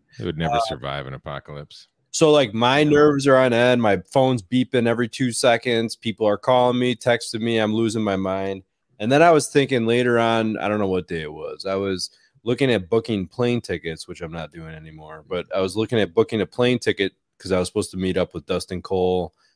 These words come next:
Speaker 2: um, you know, a bunch of these guys down in, uh, Louisiana, look at my brother's house. But anyway, I saw that when you're booking a plane ticket, you know, you could pick priority seating.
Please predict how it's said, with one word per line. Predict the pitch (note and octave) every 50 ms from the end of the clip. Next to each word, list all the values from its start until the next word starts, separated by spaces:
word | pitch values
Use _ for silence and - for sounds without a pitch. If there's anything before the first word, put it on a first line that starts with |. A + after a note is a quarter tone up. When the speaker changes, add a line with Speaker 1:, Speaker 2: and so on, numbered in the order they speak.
| _ _ _ -
Speaker 2:
um, | E2+ F2 F2+ F2+ F2 E2+ E2+ E2 E2 D#2+ D#2 - _ _ _ _ _ _ _ _ _ _ _ _ _ _ _ _ _ _
you | - G#2
know, | F2 E2 D#2 D2+ D#2+
a | F#2
bunch | F2+ A2+ A2 - -
of | G2+
these | F#2+ F2 D#2+
guys | F2 F2 E2 E2 D#2+ D2 - -
down | - - F2+ F2+ F2
in, | F2 E2+ E2 E2+ D2 - -
uh, | D#2+ E2 D#2+ D#2+ D#2 D2+ C#2+ - _ _ _ _
Louisiana, | - G#2 G2+ G2+ F#2+ E2+ F2+ F2+ E2+ E2+ F2 F2 E2+
look | E2+ F2 -
at | F2+
my | F2+ E2
brother's | D2 F2+ E2+ E2 E2 D#2 -
house. | - D#2+ D#2 D#2 - - _ _ _ _ _ _ _ _ _ _ _ _ -
But | C3 D#3+
anyway, | G3+ A#3 A#3+ F3+ D3 C3 B2 A#2+ B2 C3 - -
I | B2 B2+ C3
saw | B2 - - G#3+ G3+ G3+ G#3 F#3+
that | C#3 C3 A#2+ A#2+ A#2+ A2+
when | A2 B2 A#2+
you're | A#2+ A#2
booking | A2 D3+ D#3 E3 C#3+
a | -
plane | - - G#3+ B3+ B3+
ticket, | - - C3+ A#2 A2+ - B2+ C3 C3+ -
you | - B2 A#2
know, | A#2 A#2 B2 C3 C#3 A#2+ - -
you | B2+ B2 A#2+
could | B2 A#2 -
pick | - E3 D#3 D#3 -
priority | - D3 B2+ B2 B2 C3 C3 B2+ A2+ G2+
seating. | - - - G#3+ G3+ D#3+ A2 F2+ D#2 C#2 C#2+